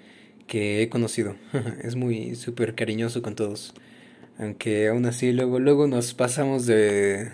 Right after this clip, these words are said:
de verga ahí entre él y yo, pero es muy, muy buena onda ese cabrón. Dice, "¿Quién es tu mejor amigo <laughs> y desde cuándo lo soy?".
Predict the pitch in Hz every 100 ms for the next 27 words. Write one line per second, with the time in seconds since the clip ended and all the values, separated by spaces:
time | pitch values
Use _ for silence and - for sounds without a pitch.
0 | 127 120 104 110 110 104 98 101 104 -
1 | - 107 113 135 139 131 117 127 - 151
2 | 143 135 120 113 104 98 - - - -
3 | - - - - - - - - - -
4 | - - 127 139 123 170 175 127 120 135
5 | 139 139 - 165 151 131 127 123 143 143
6 | 143 135 127 147 135 131 131